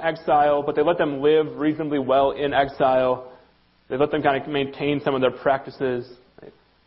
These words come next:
But the Assyrians aren't like that. The Assyrians, when they conquer, they are out to wipe a nation out completely. And so the,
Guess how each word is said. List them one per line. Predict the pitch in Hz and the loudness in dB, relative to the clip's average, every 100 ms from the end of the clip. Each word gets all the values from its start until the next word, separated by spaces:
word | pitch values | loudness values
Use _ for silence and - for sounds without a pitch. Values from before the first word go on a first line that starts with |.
| _ | _
But | - | 0
the | 180 | 2
Assyrians | 170 - 233 247 160 | 2 2 2 2 0
aren't | 170 180 147 | 0 0 0
like | 156 151 | -2 -2
that. | 117 - | -6 -2
The | - | -4
Assyrians, | - 208 214 | 2 2 2
when | 160 | 2
they | 170 185 | 0 0
conquer, | - 160 160 | 0 0 2
they | 139 160 175 - - | 2 2 0 -2 -2
are | - - | 0 2
out | 156 156 | 0 0
to | 151 | -2
wipe | 143 143 156 175 190 - | -4 0 2 2 0 -4
a | |
nation | 147 147 143 147 | -2 -2 -2 -6
out | 143 139 139 - - _ | 0 0 0 -6 -20 _
completely. | 127 - 143 135 - 101 - _ _ _ _ _ _ _ _ _ _ _ _ _ _ _ _ _ _ _ _ _ _ _ _ _ | -12 -6 -4 -4 -6 -12 -14 _ _ _ _ _ _ _ _ _ _ _ _ _ _ _ _ _ _ _ _ _ _ _ _ _
And | 135 | -10
so | 151 | -4
the, | 151 - 170 | -2 -4 -8